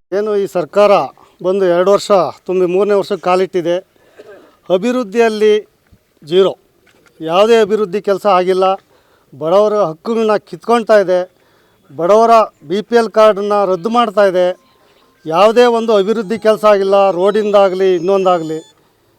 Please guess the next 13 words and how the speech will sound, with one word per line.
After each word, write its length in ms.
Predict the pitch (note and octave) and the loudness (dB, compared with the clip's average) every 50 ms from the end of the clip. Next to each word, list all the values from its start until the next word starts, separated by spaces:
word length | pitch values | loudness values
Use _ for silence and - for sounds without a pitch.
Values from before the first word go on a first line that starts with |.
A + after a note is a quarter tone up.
| _ _ _ _ _ _ _ _ | _ _ _ _ _ _ _ _
ಜೊತೆಗೆ 580 | D3+ D3 F#3+ F#3+ - B3 B3 A3 A#3 G3+ F#3 F#3 G#3+ _ _ - _ _ _ _ _ _ _ _ _ _ _ _ _ _ _ _ _ _ F3+ | -6 -6 -6 -2 0 -2 0 2 2 2 2 0 -2 _ _ -20 _ _ _ _ _ _ _ _ _ _ _ _ _ _ _ _ _ _ -8
ಈ 60 | F3+ F3 E3+ E3+ E3 E3 E3 E3 D#3+ D#3+ _ _ _ _ _ _ - E3 | -6 -4 -4 -2 -4 -4 -6 -8 -10 -12 _ _ _ _ _ _ -6 -2
ಬಸ್ 320 | F3 G#3 - - - B3+ | -2 -2 -2 -4 -14 -4
ಚಾರ್ಜನ್ನು 720 | - C4+ C4 B3+ A#3 G#3 G#3+ F3 D#3 C#3+ D3 F3+ G#3+ A3+ _ _ F3 E3 | 0 2 2 2 2 -2 -8 -8 -6 -6 -6 -6 -8 -8 _ _ -14 -4
ಲೇಡೀಸಿಗೆ 540 | D#3+ G3 A#3+ B3 A#3+ C4 G#3+ - B3+ B3 C4 | 0 0 0 0 0 -4 -8 -8 -6 -6 -4
ಮನ್ನಾ 320 | A#3+ A#3 A#3 A#3 A#3+ A#3 | -4 -4 -4 -2 -4 -4
ಮಾಡಿ 260 | A3+ G#3+ G#3 G#3 A3 | -2 -2 -2 -2 0
ಅದನ್ನು 340 | A#3+ G#3 F3+ G3 G#3 G#3 A3+ | 0 0 -2 -2 -4 -2 0
ಅವ್ರ 180 | A3 G3+ G3 F3 | 0 0 0 0
ಗಂಡದಿರ 460 | D3+ D3+ F#3 G#3 B3 B3+ C4+ C#4+ C#4 | 0 0 2 2 2 0 -2 0 0
ಹತ್ರ 200 | C4 - - C4 | 0 0 -2 -6
ಕಿತ್ಕೊಳ್ತಾ 560 | F#3+ - G#3 _ - G#3+ F#3+ F3 - D3+ B2+ | -6 -6 -12 _ -4 -4 -4 -2 -4 -8 -8
ಇದೆ, 160 | A2 G2 _ | -10 -14 _